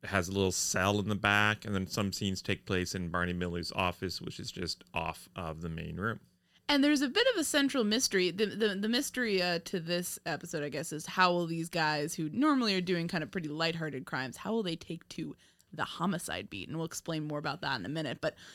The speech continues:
Speaker 2: there's also sort of an underlying mystery in terms of our viewing here. Kevin, uh, shared a story about this show with me early on, and at the end of this episode, I'm going to, uh, make a guess and see if I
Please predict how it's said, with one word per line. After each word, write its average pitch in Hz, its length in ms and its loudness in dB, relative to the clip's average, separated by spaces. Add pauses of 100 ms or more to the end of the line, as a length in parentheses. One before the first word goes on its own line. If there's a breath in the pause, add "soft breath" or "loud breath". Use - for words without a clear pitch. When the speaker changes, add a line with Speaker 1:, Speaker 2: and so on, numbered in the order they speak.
(100)
Speaker 2:
there's 233 160 4
also 339 240 4
sort 262 160 4
of 214 80 2
an 190 80 4
underlying 185 480 4
mystery 175 280 -2
in 170 80 -2
terms 180 220 -2
of 170 140 -6
our 320 200 10
viewing 139 380 -2
here. 165 260 -6 (380 soft breath)
Kevin, 233 560 4
uh, 185 180 4
shared 202 320 2
a 180 60 2
story 214 520 2
about 170 260 0
this 160 160 -4
show 165 200 -2
with 147 220 -6
me 160 300 -4
early 170 340 0
on, 123 240 -2
and 151 240 -4
at 170 140 -4
the 165 160 -4
end 180 160 2
of 170 80 0
this 165 160 -4
episode, 160 540 -2
I'm 160 260 -2
going 147 240 -4
to, 151 260 -6
uh, 156 180 -6
make 180 220 0
a 185 60 4
guess 196 480 6
and 180 260 -2
see 185 200 0
if 170 120 -4
I 160 240 0